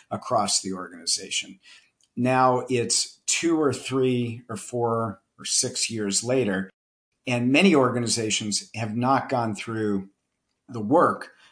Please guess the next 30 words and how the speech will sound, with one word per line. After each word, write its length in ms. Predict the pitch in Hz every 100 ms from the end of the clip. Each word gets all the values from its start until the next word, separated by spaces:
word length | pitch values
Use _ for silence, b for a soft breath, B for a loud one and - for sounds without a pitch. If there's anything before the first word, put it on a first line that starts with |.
| b -
of 320 | 117 110 98 123
identifying 840 | 117 131 131 - 123 117 107 117
what 220 | 123 131 131
clinical 360 | 139 123 127
decision 460 | 110 - 117 - 113
support 560 | 110 - 117 104 151 - b b _ -
that 220 | 110 101
currently 520 | - 127 123 123 113 113
is 140 | 101
being 260 | 110 107 107
used 380 | 113 107 101 B B
has 200 | 120 107
led 360 | 113 113 107 95
to 160 | 113
substantial 640 | 98 - 95 - 113 98 104
changes 440 | - 98 92 -
in 100 | 98
care 460 | 95 208 214 123 123 B B B
and 240 | 123 123 -
what 320 | 123 135 131
clinical 360 | - 110 101 101
decision 420 | - 101 95 98
support 440 | - - 95 90 -
is 260 | 104 -
interrupting 760 | 120 110 107 95 95 101 87 - _ _ -
providers 640 | 120 107 151 110 95 95
without 340 | 104 104 110 107
offering 500 | 110 98 - 98 92
any 180 | 92 82
value. 460 | 98 87 78 78